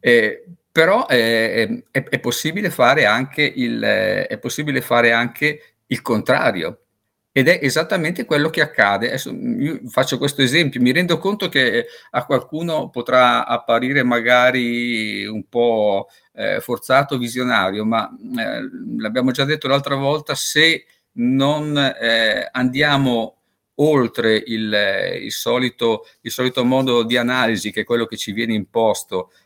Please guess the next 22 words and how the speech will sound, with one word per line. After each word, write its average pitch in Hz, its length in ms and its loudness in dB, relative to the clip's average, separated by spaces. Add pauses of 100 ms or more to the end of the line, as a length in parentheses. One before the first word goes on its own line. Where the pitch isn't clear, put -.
(140)
dalla, 95 720 0
da, 90 140 -10
dal 98 180 -6
pensiero 113 400 -4
dominante, 113 680 0 (200)
eh, 95 300 0
è, 95 200 -4
è 104 120 -10
chiaro 110 320 0
che 104 140 -8
non, 95 200 -4
non 95 400 -4
potremo 104 360 -6
mai 107 140 -2
capire 101 340 -6
che 98 100 -12
cosa 95 200 -6
accade 98 520 0 (160)
davvero 104 580 0
dietro 104 300 -4
le 98 140 0
quinte. 90 420 -10